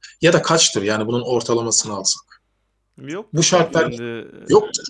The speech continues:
Speaker 2: aynen.
Speaker 1: Bunu fark ettikten sonra,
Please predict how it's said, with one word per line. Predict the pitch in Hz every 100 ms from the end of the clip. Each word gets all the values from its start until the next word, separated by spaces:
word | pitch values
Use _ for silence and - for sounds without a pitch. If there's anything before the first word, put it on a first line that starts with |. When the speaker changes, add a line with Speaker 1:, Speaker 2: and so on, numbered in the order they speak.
| -
Speaker 2:
aynen. | 123 143 120 123 _ _ _ _ _ _ - -
Speaker 1:
Bunu | 139 135 269
fark | - 196 185
ettikten | 185 - - 190 -
sonra, | - 107 113 170